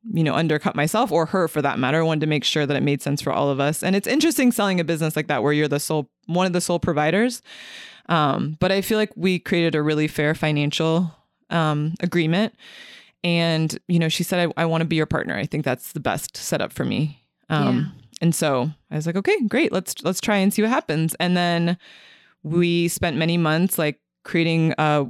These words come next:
Speaker 1: agreements around the partnership. And, you know, I think these kinds of things,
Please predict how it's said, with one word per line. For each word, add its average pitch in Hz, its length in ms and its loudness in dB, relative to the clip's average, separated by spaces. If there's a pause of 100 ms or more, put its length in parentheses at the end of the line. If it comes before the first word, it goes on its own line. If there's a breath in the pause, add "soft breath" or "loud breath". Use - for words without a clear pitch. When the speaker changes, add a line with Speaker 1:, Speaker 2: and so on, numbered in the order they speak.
Speaker 1:
agreements 160 800 -2 (180)
around 151 300 0
the 156 80 0
partnership. 156 720 0
And, 147 440 -2
you 170 100 0
know, 151 300 0
I 170 60 2
think 240 240 2
these 185 180 0
kinds 185 220 0
of 175 80 -4
things, 175 380 0